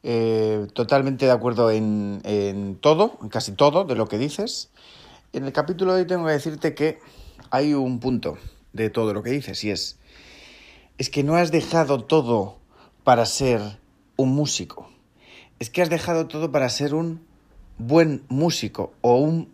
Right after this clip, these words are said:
buen profesional, mejor dicho, porque buen músico ya lo eras. Entonces, ¿eso qué significa? Que pagas regularmente, que tienes, que, que pides una factura,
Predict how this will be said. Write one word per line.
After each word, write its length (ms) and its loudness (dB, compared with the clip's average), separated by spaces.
buen 300 4
profesional, 680 -2
mejor 240 -8
dicho, 240 -8
porque 180 -12
buen 180 0
músico 300 -4
ya 100 0
lo 120 -2
eras. 280 -8
Entonces, 360 -2
¿eso 180 -2
qué 80 -2
significa? 600 -4
Que 140 -8
pagas 340 -6
regularmente, 680 -2
que 140 -6
tienes, 420 -10
que, 180 -6
que 160 -4
pides 280 -6
una 140 -6
factura, 640 -2